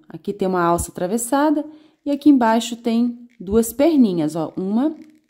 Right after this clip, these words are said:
e duas. A gente vai sair com a agulha aqui, ó, tá? Então, eu vou introduzir a agulha aqui na frente e vou sair aqui atrás entre as perninhas. Nós vamos fazer aqui um arremate diferente.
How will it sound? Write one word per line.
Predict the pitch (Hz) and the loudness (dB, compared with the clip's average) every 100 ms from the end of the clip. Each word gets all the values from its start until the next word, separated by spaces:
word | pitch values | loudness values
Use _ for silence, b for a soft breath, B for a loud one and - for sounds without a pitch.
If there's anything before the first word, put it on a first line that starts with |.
| _ - | _ -4
e | 254 | -4
duas. | 214 175 147 147 - b b b - | -2 -2 -2 -4 -12 b b b -4
A | 185 | 2
gente | 226 240 | 2 4
vai | 226 233 | 2 2
sair | 233 220 | 2 0
com | 214 | 0
a | 196 | -2
agulha | 180 214 277 | 0 0 0
aqui, | - - - 165 | -2 -8 -4 -2
ó, | 127 139 _ _ _ | -4 -8 _ _ _
tá? | 170 233 302 - _ _ _ | -6 -4 -6 -14 _ _ _
Então, | 202 220 220 | -4 2 2
eu | |
vou | 208 | 2
introduzir | 208 208 180 180 190 | 0 -2 -4 -2 -2
a | |
agulha | 175 190 | -2 -4
aqui | 180 285 | 0 2
na | 392 | 2
frente | - 294 285 330 - 339 b b b b | 2 2 4 2 -2 -8 b b b b
e | 311 | -4
vou | 294 277 | 0 -2
sair | 277 269 262 254 | -2 0 0 0
aqui | 254 269 | 0 -4
atrás | 262 262 220 226 | -2 -2 0 0
entre | 233 226 226 | 2 0 0
as | 233 | -4
perninhas. | - 247 269 196 147 - - - - _ | -2 -4 -2 -2 -4 -6 -14 -20 -20 _
Nós | 247 | 4
vamos | 254 285 | 4 4
fazer | 277 262 254 | 4 4 4
aqui | 247 247 | 4 4
um | 233 | 4
arremate | 220 226 202 196 180 | 4 2 2 0 -6
diferente. | 175 - 359 254 262 - - 330 | -8 -2 2 2 2 0 -4 -10